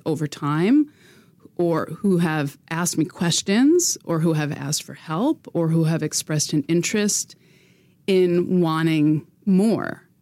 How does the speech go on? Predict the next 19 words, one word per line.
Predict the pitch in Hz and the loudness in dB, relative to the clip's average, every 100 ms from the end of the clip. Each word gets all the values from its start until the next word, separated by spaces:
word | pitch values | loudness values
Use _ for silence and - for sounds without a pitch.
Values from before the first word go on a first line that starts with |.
| _ - | _ -6
So, | - 196 180 - | -2 0 0 -2
of | 175 | -6
course, | - 247 185 | -6 -4 -2
I, | 180 - | -4 -2
I | 185 | 0
will | 190 | 2
address, | 185 170 175 165 165 - - | 0 0 -2 -2 -2 -4 -4
I, | 170 - | -6 -2
I | 170 | -2
will, | 170 170 165 160 - _ _ 180 | 0 2 2 0 -2 _ _ 0
you | 175 | 2
know, | 160 151 165 - | 2 0 -4 -8
attend | - 185 202 196 | -4 0 2 2
to | 185 | 2
those | 165 156 | 0 -2
students | - 165 170 160 160 | 0 0 2 2 0
that | 160 | 0
I | 170 | 2
know | 165 160 160 147 147 | 2 2 0 -2 -4